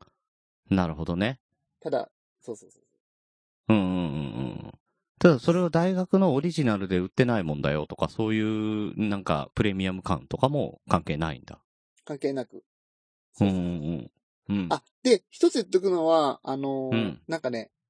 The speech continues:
Speaker 2: 例えばこう、百人いる教室で、
Speaker 1: はい。うん。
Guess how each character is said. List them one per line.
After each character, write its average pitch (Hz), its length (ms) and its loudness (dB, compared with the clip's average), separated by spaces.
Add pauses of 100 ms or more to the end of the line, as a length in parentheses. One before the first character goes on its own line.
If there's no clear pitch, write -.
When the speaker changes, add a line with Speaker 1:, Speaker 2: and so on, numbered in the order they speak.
(360)
Speaker 2:
例 262 80 4
え 233 40 6
ば 165 120 6
こ 110 160 -2
う、 - 60 -6
百 - 300 -4
人 208 280 -2
い 139 100 -2
る 135 260 -2 (300)
教 156 260 2
室 135 60 -10 (140)
で、 185 180 8
Speaker 1:
は 120 60 6
い。 - 60 -6 (520)
う 104 40 6
ん。 92 220 0